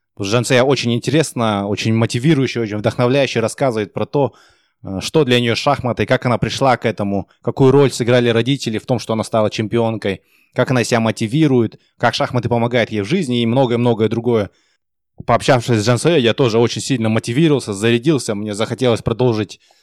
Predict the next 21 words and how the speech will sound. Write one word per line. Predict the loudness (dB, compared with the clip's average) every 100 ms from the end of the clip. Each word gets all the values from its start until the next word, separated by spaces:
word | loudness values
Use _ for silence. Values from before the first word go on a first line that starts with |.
| _
развиваться | -10 -2 2 2 0
в | -6
спорте | -4 0 0 0 -6 -6 _ _
и | -8 -2 -2 -4 _ -6
прививать | 0 2 2 0
такие | -6 -4 -4
же | 0 -2 -2 _ _ _ _ -6
полезные | -2 0 -2 -2
привычки, | 0 0 0 -2
навыки | 0 0 0 -4
нашему | -4 -4 -4
сыну. | 0 0 2 -2 -8 _ _ _ _ _ _ _
Также | -2 2 4
во |
время | 4 4 2
подкаста | 0 0 0 -2
мы | -2
упоминали | 0 0 0 0
Аблая. | 0 0 0 0 0 -4 _ _ _ _
Имя | -4 0 2
Аблай — | 2 0 0